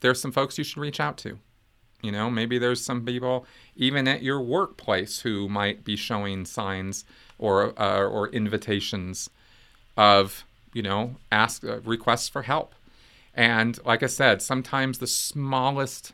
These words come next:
gesture can make a world of difference to somebody when they're in a bad place. So, um, so maybe after listening to this podcast, take a few moments, think about the people in your life, think about how they're doing,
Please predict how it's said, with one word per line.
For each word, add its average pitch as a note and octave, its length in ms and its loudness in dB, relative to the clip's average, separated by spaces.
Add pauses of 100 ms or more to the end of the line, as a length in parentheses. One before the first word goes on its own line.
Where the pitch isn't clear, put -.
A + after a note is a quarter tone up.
gesture A2+ 580 -4
can G#2+ 360 -6
make G#2+ 280 -4
a A2+ 100 -6
world A2+ 480 -2
of G#2+ 120 -4
difference A2 400 -6
to - 80 -16
somebody G2 420 -4
when F#2+ 280 -6 (380)
they're A2 280 4
in B2 120 -6
a G#2 60 -4
bad F#2+ 280 -4
place. - 460 -10 (640)
So, A2+ 560 8 (160)
um, G#2 500 2
so - 140 -2
maybe D#3 540 0 (380)
after B2 300 2
listening B2 380 0
to B2+ 80 -8
this A#2 180 -4
podcast, A#2 680 -2 (420)
take C3 200 4
a C#3 60 -10
few C3+ 180 -4
moments, A#2 600 0 (320)
think C3+ 200 -2
about A#2+ 280 2
the - 60 -16
people A#2 360 -4
in A2+ 100 -2
your G#2 160 -2
life, G#2 280 0
think C3+ 180 -6
about A2+ 220 -2
how A2 160 0
they're G#2+ 120 -2
doing, G2 420 -6